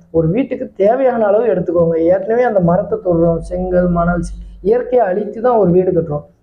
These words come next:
இதற்கான பாதிப்பையே நம்ம வந்து நிறைய நாட்கள், ஆஹ், எடுத்துட்டு போக வேண்டியிருக்கு. அப்போ, ஆஹ், நம்ம வந்து மென்மேலும் வந்து தவறுகளுக்குள்ள போகக்கூடாது. அப்போ நீங்க வீடு கட்டுறீங்க அப்படின்னா, ஆஹ், இந்த ராஜநிலைக்காக தயவு செய்து டயத்தை வேஸ்ட் பண்ணாதீங்க.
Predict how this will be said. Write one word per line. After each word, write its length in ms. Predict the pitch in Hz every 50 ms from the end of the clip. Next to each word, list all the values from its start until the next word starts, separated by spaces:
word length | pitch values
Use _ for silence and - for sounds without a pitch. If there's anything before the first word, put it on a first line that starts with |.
| _
இதற்கான 520 | _ 170 185 240 254 247 - 247 240 240 226
பாதிப்பையே 600 | 190 185 190 202 220 226 - - 208 214 247 233
நம்ம 240 | 214 190 180 180
வந்து 280 | 170 175 185 - 233 220
நிறைய 380 | 185 175 170 180 196 220 240 233
நாட்கள், 520 | 208 180 185 175 - - 190 185 185 - - - _ _ _ _ _
ஆஹ், 340 | 175 175 180 170 165 170 170
எடுத்துட்டு 320 | 190 220 202 202 202 -
போக 260 | 180 175 170 165 156
வேண்டியிருக்கு. 480 | 147 147 143 139 139 135 - - - _ _ _ _ _
அப்போ, 460 | - 175 180 247 247 226 202 175 156
ஆஹ், 140 | 165 160 160
நம்ம 260 | 165 175 190 214 214
வந்து 220 | 208 220 226 254
மென்மேலும் 680 | 226 202 196 214 233 254 269 277 277 269 269 277 269 233
வந்து 220 | 208 208 208 240 -
தவறுகளுக்குள்ள 640 | 208 185 190 202 208 202 202 196 185 170 - 165 190
போகக்கூடாது. 800 | 196 185 175 170 165 165 165 156 151 147 147 156 165 156 - - _ _ _ _ _ -
அப்போ 220 | - 175 208 226
நீங்க 200 | 214 208 202 196
வீடு 240 | 185 196 233 247 254
கட்டுறீங்க 360 | 220 220 185 180 180 180 190 208
அப்படின்னா, 440 | 196 170 151 156 160 180 214 269 285 - - - _ _ _ _ _ _ _ _ _ _ _ _ 170
ஆஹ், 540 | 180 175 175 160 170 165 156 156 156 160 - - - - -
இந்த 140 | 165 165 160
ராஜநிலைக்காக 1040 | 170 175 214 247 254 254 233 214 208 208 190 190 185 175 165 151 196 208 220 - - - - - - _
தயவு 280 | - 170 190 202 202
செய்து 540 | 180 196 190 185 180 180 196 208 208 190 175
டயத்தை 320 | 139 170 175 190 - - 180
வேஸ்ட் 280 | 175 180 175 175 -
பண்ணாதீங்க. 540 | 175 165 170 160 160 156 156 156 160 170 175